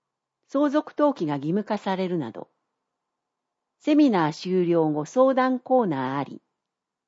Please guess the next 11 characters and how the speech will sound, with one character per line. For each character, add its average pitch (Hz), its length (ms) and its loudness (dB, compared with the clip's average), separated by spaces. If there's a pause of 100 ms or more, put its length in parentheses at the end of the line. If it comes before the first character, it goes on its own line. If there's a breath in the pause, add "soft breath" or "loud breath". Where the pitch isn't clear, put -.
(480)
講 262 260 4
師、 - 300 -12 (460)
櫛 - 280 -6
田 262 140 4
直 240 260 0
人 - 160 -14
氏、 - 260 -20 (420)
行 214 180 6
政 214 360 -4
書 175 140 -10
士。 - 240 -20